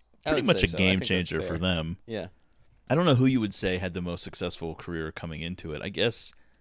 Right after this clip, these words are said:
Speaker 2: in terms of films, it would be Virginia Madsen, who had been working pretty steadily for a while, but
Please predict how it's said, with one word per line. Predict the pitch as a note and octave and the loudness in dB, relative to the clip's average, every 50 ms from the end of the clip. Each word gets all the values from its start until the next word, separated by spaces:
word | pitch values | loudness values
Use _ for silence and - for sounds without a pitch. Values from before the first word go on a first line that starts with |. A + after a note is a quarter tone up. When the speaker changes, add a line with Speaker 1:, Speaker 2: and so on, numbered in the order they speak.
| _ _ _ _ | _ _ _ _
Speaker 2:
in | - - | -12 -8
terms | - G#2+ G#2 F2 | -4 -4 -4 -4
of | E2 D2+ | -6 -8
films, | - - - G2+ G#2+ A2 G2+ F#2+ E2+ | -10 -6 -2 -2 0 0 -2 -2 -4
it | D#2+ | -6
would | D#2 D#2 | -8 -8
be | E2 E2+ | -8 -8
Virginia | D#2 E2 F2 D#2+ F#2 F#2 F2 E2 | -8 -8 -10 -8 -8 -6 -6 -6
Madsen, | D#2+ E2 E2 E2 F2 - - E2+ D#2+ E2 | -6 -6 -6 -6 -4 -4 -6 -6 -8 -8
who | E2 F2 | -8 -8
had | E2+ D2 | -8 -8
been | D#2 E2 D2 D#2+ F2+ - _ - - _ _ _ | -8 -10 -10 -10 -14 -16 _ -20 -20 _ _ _
working | - - D3 - - F2 | -6 -6 -4 -4 -6 -10
pretty | - - - F2+ D#2+ | -8 -6 -6 -6 -4
steadily | - - - F2+ F2 F2 E2+ D#2+ D#2+ | -2 -2 -2 -2 -2 -4 -4 -6 -8
for | - - B1 G#1+ | -8 -10 -10 -10
a | G#1 | -8
while, | C2 D#2+ F2 F#2+ F#2 F2+ F2 E2+ E2 D#2+ D#2 - _ _ _ _ _ _ - | -6 -4 -2 0 0 0 0 -2 -4 -4 -6 -10 _ _ _ _ _ _ 0
but | - G2+ F#2+ F2+ E2+ D#2+ - | 4 4 6 6 4 2 0